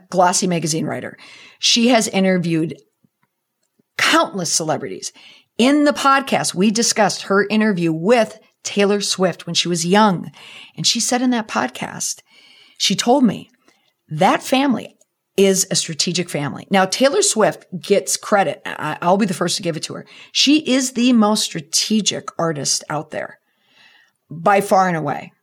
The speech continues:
I mean, Beyonce, Jay-Z, they're, they're strategic. There's a lot of them out there that are, who are very, very good, but no one bests Taylor Swift. She is better than anyone. But we cannot give all the credit to Taylor Swift.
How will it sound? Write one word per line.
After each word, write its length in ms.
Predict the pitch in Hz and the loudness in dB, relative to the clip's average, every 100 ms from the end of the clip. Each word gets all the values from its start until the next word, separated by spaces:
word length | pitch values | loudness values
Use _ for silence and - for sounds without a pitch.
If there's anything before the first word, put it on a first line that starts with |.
| _ _ _ | _ _ _
I 80 | - | -2
mean, 220 | 175 170 | -2 -2
Beyonce, 1040 | 160 170 180 240 - 247 233 226 220 214 - | 0 2 2 2 2 2 4 2 2 -2 -2
Jay-Z, 460 | - 190 196 208 214 | 0 2 2 0 2
they're, 280 | 165 180 | 4 2
they're 160 | 196 190 | 2 -2
strategic. 520 | 190 202 220 190 208 | 0 -2 -2 0 -2
There's 140 | 180 151 | -2 -4
a 60 | |
lot 420 | 139 160 165 190 | -2 2 4 4
of 40 | 220 | 2
them 100 | 247 | 2
out 200 | 269 262 | 2 2
there 120 | 185 | 0
that 140 | 170 | 0
are, 140 | 156 139 - - | -2 -6 -12 2
who 120 | 196 | 4
are 100 | 180 | 4
very, 260 | 151 170 190 | 4 2 4
very 200 | 208 208 | 4 2
good, 280 | 220 160 - - - _ - | 2 0 -4 -18 -20 _ 0
but 180 | 214 | 2
no 360 | 208 196 190 185 | 4 4 4 4
one 260 | 185 175 143 | 2 -2 -2
bests 240 | 147 - | -4 -4
Taylor 240 | - 139 | -6 -8
Swift. 400 | - - - - _ | -10 -10 -14 -20 _
She 500 | - - - 247 262 | -2 0 2 2 2
is 440 | 196 180 180 175 - _ _ - | 2 4 2 0 -8 _ _ -4
better 320 | 175 190 190 | 0 2 2
than 160 | 175 | 2
anyone. 380 | 160 151 135 95 _ - - - | -2 -4 -6 -12 _ -20 -20 -6
But 120 | - 247 | -2 -2
we 100 | 277 | 0
cannot 520 | - 247 240 277 - | 2 4 4 2 0
give 160 | - | 2
all 120 | 214 208 | 4 2
the 80 | |
credit 320 | 202 247 247 - | 2 2 2 -2
to 80 | |
Taylor 220 | - 175 160 | -2 -2 0
Swift. 440 | - 202 - - | -2 -2 -4 -16